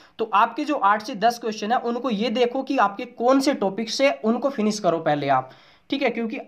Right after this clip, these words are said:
अब ऐसा समय है कि आप जो भी पढ़ते हो वो याद हो जाता होगा, बिल्कुल पक्की बात है। और थोड़ा सा ये चीज़ है, नेगेटिविटी दिमाग से निकाल दो कि आपका जो है एग्जाम डेट आपकी बढ़ जाएगी, आपके अंतिम बीस दिनों में, आपके दस दिनों में पढ़ लेंगे, ठीक है,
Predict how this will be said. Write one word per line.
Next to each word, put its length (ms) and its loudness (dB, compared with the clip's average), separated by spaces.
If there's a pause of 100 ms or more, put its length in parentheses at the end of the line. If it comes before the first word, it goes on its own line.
अब 280 4
ऐसा 240 4
समय 280 -2
है 280 0 (260)
कि 120 -14
आप 180 2
जो 140 0
भी 100 -2
पढ़ते 260 0
हो 60 -2
वो 60 -4
याद 300 4
हो 80 0
जाता 260 2
होगा, 180 0
बिल्कुल 320 -4
पक्की 320 -4
बात 260 4
है। 60 0
और 300 2
थोड़ा 160 6
सा 100 -2
ये 160 -4
चीज़ 240 -4
है, 80 4
नेगेटिविटी 640 -2
दिमाग 320 0
से 140 -4
निकाल 340 2
दो 200 2 (300)
कि 100 -4
आपका 260 2
जो 140 -2
है 60 0
एग्जाम 640 2
डेट 240 -2
आपकी 300 0
बढ़ 200 -2
जाएगी, 460 2 (360)
आपके 400 2
अंतिम 440 0
बीस 220 0
दिनों 220 2
में, 280 0
आपके 300 2
दस 220 0
दिनों 240 -2
में 120 -2
पढ़ 140 4
लेंगे, 320 2
ठीक 220 -4
है, 120 2